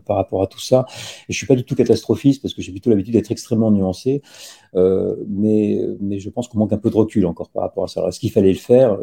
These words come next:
Je pense qu'ils sont, c'est leur, c'est leur métier. On va pas interdire aux gens de faire leur métier. Euh, il y a quand même, moi, je l'utilise beaucoup et ça me rend énormément de service. Ça, j'ai pas l'impression d'avoir été, euh, rapetissé. Au contraire, j'ai l'impression d'avoir été augmenté parce qu'il,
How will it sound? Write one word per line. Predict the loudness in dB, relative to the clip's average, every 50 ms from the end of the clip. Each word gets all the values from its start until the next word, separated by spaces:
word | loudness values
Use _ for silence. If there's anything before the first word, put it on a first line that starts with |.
| -10
Je | -14 _ -10
pense | -10 -10 -10 -6
qu'ils | -6 -6 -6
sont, | -6 -10 -16 -20 -20 _ -20 -20 -20
c'est | -20 -12 -10 -10
leur, | -8 -8 -10 -10 -10
c'est | -6 -4 -4
leur | -2 0
métier. | 0 -2 0 2 0 2
On | 2
va | 2
pas | 2 0
interdire | 0 0 0 0 0 0 0
aux | 2
gens | 0 0
de | -2 -2
faire | -2 -2
leur | 0 -2
métier. | -2 -4 -2 -4 -4 -4 -4 -10 -16 -18 -18 -18 -18 -18 -6 0
Euh, | 0 2 2 0 -2 -2 -2 -2 -4 -4 -6 -6 -6 -6
il | -6 -4 -2
y | -2 -2
a | -2
quand | -2 -4 -2 0
même, | 2 2 2 2 2 0
moi, | 0 0 0
je | 0 0
l'utilise | -4 -8 -8 -8 -4 -2 -2 -2 -2 -4 -8 -10
beaucoup | -10 -6 -6 -6 -6 -4 -2 0 0 0
et |
ça | 0 -2 -2 0
me | 0
rend | 0 -2 -2 -2
énormément | 0 2 2 2 2 2 0 0 -2
de | -4
service. | -4 -6 -6 -4 -4 -6 -6 -6 -8
Ça, | -12 -6 -4 -2 -2 -2 -4 -6
j'ai | -8 -10 -10
pas | -4 0 0
l'impression | 0 0 -2 -10 -14 -8 -6 0
d'avoir | 0 0 2 2 0 2 0
été, | -2 -4 _ -2 0 2
euh, | 4 2 2 0 -2 -4 -6 -6 -6 -6 -6 -6 -10 -10 -14 -16 -20 -20 _ _
rapetissé. | -2 0 0 0 -2 -6 -10 -8 -8 -2 2 4
Au | 4 4
contraire, | 4 2 -2 -2 0 -2 -2 -2 0
j'ai | -2
l'impression | -4 -4 -4 -8 -10 -4 2
d'avoir | 2 2 4 4 0
été | 0 0 -2
augmenté | -2 0 0 -2 -2 0 -2 -4 -4
parce | -4 -8 -18 -16
qu'il, | -12 -12 -12 -12